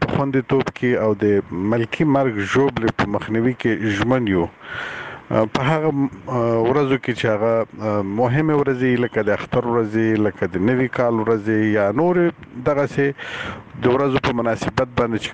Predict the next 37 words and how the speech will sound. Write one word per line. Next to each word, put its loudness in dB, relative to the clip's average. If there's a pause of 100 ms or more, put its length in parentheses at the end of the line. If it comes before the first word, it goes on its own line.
کله 4
هم -4
دوی 2 (460)
خپل 0
اعلامیې 2
خپروي، 2
نو 0
په 2
هغه -2 (120)
کې 0
د 4
دوی 4
یو 2 (160)
تعهد 0
او 2 (100)
وعده 0
همدغه 0
وي 2 (100)
چې 2 (1000)
دوی 2
ولس 0
ته 0
وعده 2
ورکوي 0 (140)
چې -4 (120)
موږ 0
به 2
د -2
ملکي -2
خلکو 0 (420)
د 2
ژوند 0
په 0
خوندیتوب 2
کې 0
ژمن 0
یو. 4